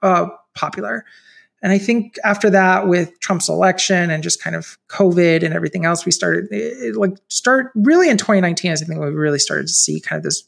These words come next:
this re-uptick in, in anti-trans, uh, legislation. And, and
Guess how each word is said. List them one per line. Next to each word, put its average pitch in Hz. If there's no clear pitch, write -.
this 156
re-uptick 180
in, 180
in 151
anti-trans, 160
uh, 139
legislation. -
And, 151
and 160